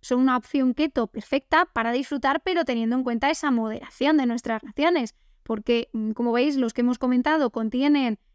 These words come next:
eh, los recuentos de carbohidratos más bajos de la lista, pero no son las únicas opciones que podemos consumir. Ahora vamos a ver, eh, otros ejemplos y vamos a valorar también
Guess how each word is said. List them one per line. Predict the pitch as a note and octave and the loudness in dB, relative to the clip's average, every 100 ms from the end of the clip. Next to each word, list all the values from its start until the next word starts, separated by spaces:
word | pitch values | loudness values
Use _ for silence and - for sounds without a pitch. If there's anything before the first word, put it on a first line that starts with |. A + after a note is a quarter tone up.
| _ | _
eh, | A#3 G#3+ A3 | -4 -4 -2
los | A#3 A3+ | -4 -2
recuentos | A3 G#3+ B3 B3+ B3 | -4 -2 2 2 0
de | B3 | -2
carbohidratos | B3 A#3+ C4 C#4 A3+ | -2 -2 -2 -2 0
más | B3 B3+ | 0 0
bajos | A#3 C4+ - A3 | 0 -2 -2 -6
de | A3 | -2
la | C#4+ | 0
lista, | D#4 F4 - F#4 - | 0 0 2 0 0
pero | A#3+ | -4
no | A3+ C4+ | -2 -2
son | F4+ D4+ | 0 -2
las | B3 | 0
únicas | A#3+ A3+ A#3 - _ _ | 0 0 -2 -4 _ _
opciones | - A3+ - B3+ A#3+ - | -6 -6 0 0 0 -2
que | A#3 | -4
podemos | A#3+ A3+ A3+ - | -2 -2 -4 -4
consumir. | A3+ A3 B3+ E4 | -4 -2 0 0
Ahora | A#3+ C4 | 0 0
vamos | C4 C4+ | 0 -2
a | C4+ | 0
ver, | C4+ F#4+ _ _ _ _ - | 0 0 _ _ _ _ -4
eh, | B3 A#3+ A#3 - | 0 0 -2 -4
otros | C4 B3+ - B3+ B3+ B3 - | 0 0 2 0 0 -2 -6
ejemplos | C4 - E4+ E4 D#4+ F#4+ - | -6 0 2 2 2 2 0
y | C#4 | -4
vamos | A#3 A3+ A#3+ B3+ | -2 0 -2 -2
a | |
valorar | B3 B3 A#3+ A#3 | -2 -2 -2 -2
también | C4 B3+ B3+ D4+ | 0 2 2 0